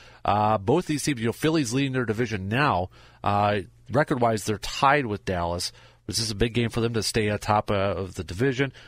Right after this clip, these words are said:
M-, Minnesota can't really afford maybe at this point to lose another game at three and three. When you got the Bears, uh, ahead of them at three and two, the Packers at four and one, the Lions at two one and one.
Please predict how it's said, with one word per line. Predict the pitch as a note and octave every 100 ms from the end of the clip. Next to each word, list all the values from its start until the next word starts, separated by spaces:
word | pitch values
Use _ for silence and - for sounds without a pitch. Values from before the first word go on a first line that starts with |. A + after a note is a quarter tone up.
| - -
M-, | F#2 G2+ A2+
Minnesota | A2 B2+ A#2 C3 C3+
can't | - - A#2+ - - - -
really | A2+ C#3 C#3
afford | B2 B2 C#3
maybe | A#2+ B2 B2+
at | A#2
this | A#2+ A#2+
point | - C3
to | -
lose | F#2+ F#2+ C#3 D3
another | C#3 C#3 C3+
game | C#3 C3+ - - - -
at | -
three | - - C3 B2
and | A2
three. | - C3 C3+ B2+ - - -
When | F#2
you |
got | F#2+ F#2+
the | F2
Bears, | E2 A#2+ C3 B2 - -
uh, | - G2+ G2+ G#2 F#2+ G2
ahead | A2
of | A2
them | A#2 A#2 G#2
at | D#2+
three | - A2
and | F#2
two, | - B2
the | A2
Packers | - A2+ A2 B2 A2
at | -
four | A#2 A2+
and | G#2+
one, | A2
the | F#2+
Lions | F#2 G#2 A2+ G#2+
at | A2
two | - B2+
one | G#2+ A2
and | G#2
one. | G#2 A2+ A#2